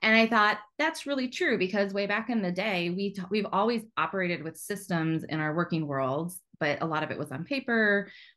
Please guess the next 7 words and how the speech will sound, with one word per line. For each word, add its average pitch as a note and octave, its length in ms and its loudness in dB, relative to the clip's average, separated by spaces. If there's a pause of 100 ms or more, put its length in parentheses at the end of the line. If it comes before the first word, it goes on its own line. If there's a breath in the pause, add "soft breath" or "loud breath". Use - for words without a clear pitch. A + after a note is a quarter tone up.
um, D3+ 600 0 (800)
you F#3 120 0
know, E3+ 80 0
things F3 260 0
that E3+ 140 2
were F3 80 2
more E3 220 2